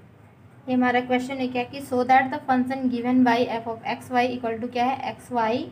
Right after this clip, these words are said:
और into में एक्स स्क्वायर माइनस वाई स्क्वायर divide by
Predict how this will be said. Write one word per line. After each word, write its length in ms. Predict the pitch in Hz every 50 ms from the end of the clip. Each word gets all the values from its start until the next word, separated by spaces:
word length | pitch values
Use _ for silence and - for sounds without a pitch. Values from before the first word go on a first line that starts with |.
| - - - - - - -
और 120 | 208 220
into 280 | 220 220 220 220 254 240
में 160 | 233 226 -
एक्स 200 | - 240 247 - 240 247
स्क्वायर 240 | - - 240 247 254
माइनस 300 | 247 233 233 240 240 -
वाई 160 | 226 220 226 220
स्क्वायर 220 | - - 285 285 -
divide 400 | 240 226 226 208 214 214 220 226
by 80 | 247